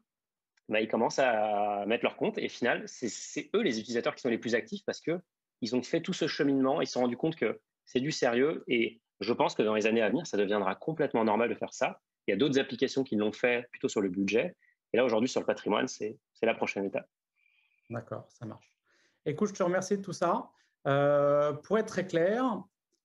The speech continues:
Speaker 2: alors aujourd'hui, il y a la version gratuite. Il y a une version d'essai pendant un certain temps, j'ai l'impression. Il y a une version payante à un prix spécial, euh, de early bird, comme on dit en anglais. Est-ce que tu peux nous résumer tout ça ? Comme ça, on est bien au courant.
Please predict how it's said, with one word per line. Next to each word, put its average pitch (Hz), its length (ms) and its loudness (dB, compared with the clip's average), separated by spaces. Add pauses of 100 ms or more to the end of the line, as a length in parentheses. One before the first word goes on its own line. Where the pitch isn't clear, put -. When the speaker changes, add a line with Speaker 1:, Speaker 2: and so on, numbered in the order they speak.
(140)
Speaker 2:
alors 135 280 2
aujourd'hui, 175 300 2
il - 20 6
y - 20 6
a 147 40 4
la 143 60 4
version 147 260 0
gratuite. 160 520 0 (680)
Il 143 80 0
y 151 40 6
a 170 60 6
une 175 100 2
version 165 460 0
d'essai 139 640 0
pendant 143 220 2
un 139 80 4
certain 147 340 -2
temps, 151 160 0
j'ai 131 100 0
l'impression. 160 640 -2 (600)
Il 151 100 -2
y 180 80 4
a 208 160 4
une 208 120 4
version 190 380 0
payante 185 520 0
à 160 100 0
un 156 120 2
prix 196 200 0
spécial, 180 640 0
euh, 143 240 4
de 127 640 4
early 180 260 2
bird, 185 380 2
comme 147 140 2
on 143 100 4
dit 143 260 2
en 131 260 2
anglais. 147 360 4
Est-ce 220 120 0
que - 80 -2
tu 233 180 -6
peux 214 100 -4
nous 202 120 0
résumer 208 400 2
tout 190 120 -4
ça ? 175 340 2 (480)
Comme 156 140 0
ça, 208 300 2
on 151 80 2
est 147 200 0
bien 208 140 2
au 196 100 0
courant. 143 300 0